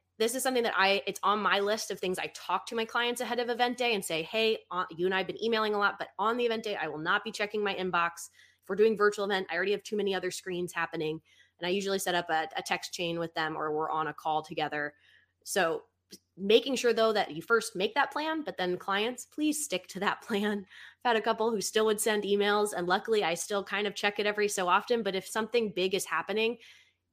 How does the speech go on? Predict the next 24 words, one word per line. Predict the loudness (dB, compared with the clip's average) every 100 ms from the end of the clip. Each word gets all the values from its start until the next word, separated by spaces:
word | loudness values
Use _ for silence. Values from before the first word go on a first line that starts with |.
| _ _ 0
email | 2 2 2
is | 0
not | -2 0
the | -2
way | -2
to | -2
go. | -8 -14 -16 -20 -8
It's | -6 -2
not | 2 0 0
gonna | -2
be | 0
your | -2
fastest | -2 -2 -2 -8 -4
way | -4
of | -4
communicating | -2 -2 0 -2 -2 -2
with | -2
folks | -2 -2 -2 -10
and | -6
getting | -4 -4
a | -4
hold | -4 -2
of | -2
them, | 0 -2